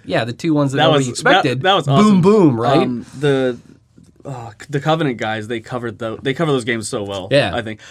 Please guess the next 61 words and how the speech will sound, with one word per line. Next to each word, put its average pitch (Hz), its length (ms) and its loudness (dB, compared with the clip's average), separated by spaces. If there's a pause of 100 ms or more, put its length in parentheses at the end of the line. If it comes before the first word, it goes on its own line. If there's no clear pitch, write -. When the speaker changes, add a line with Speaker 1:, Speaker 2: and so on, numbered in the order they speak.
(160)
Speaker 2:
But 127 180 -2
that 151 200 0
game 147 160 2
was 110 180 -6 (140)
awesome 117 340 -6
to 104 80 -6
watch. 104 320 -6
Like, 120 100 -8
he 151 80 -2
just 123 220 -8
took 123 160 -6
'em 107 80 -10
Speaker 1:
Yes. 90 140 -14
Speaker 2:
apart. 104 320 -10 (120)
Speaker 1:
Yeah. 139 100 -8
Speaker 2:
That 120 120 -2
was 110 180 -8
so 113 160 -10
cool. 107 240 -10
And 180 120 0
that, 190 240 0
then 175 100 0
again, 170 200 2
that 151 140 2
was 147 140 -2
Jinteki 135 480 0
us-, 117 80 -10
not 127 420 -4
blowing 120 220 -6
up 110 80 -8
brains, 104 380 -8
just 123 340 -10
using 143 280 0
Speaker 1:
Right. 135 80 -4
Speaker 2:
the 117 240 -2 (400)
net 131 160 -2
damage 120 300 -4
to 123 100 -10
just 110 180 -12
slow 117 220 -4
down 107 160 -4
the 90 80 -10
opponent. 80 440 -16
Speaker 1:
Yeah, 151 260 2 (100)
Speaker 2:
And 127 80 2
Speaker 1:
exactly. 139 260 4
Speaker 2:
that's, - 80 -6
like, 120 160 -8
that's 117 220 -8
viable? 120 340 -8
How 131 120 -12
cool 135 300 -8
is 104 100 -8
that? 123 220 -6
Speaker 1:
Yeah, 120 240 2
Speaker 2:
That's, 117 360 -8
Speaker 1:
yeah. 123 100 0
Speaker 2:
that's 85 160 -8
really 117 160 0
Speaker 1:
Ah, 147 240 4
Speaker 2:
cool. - 100 -12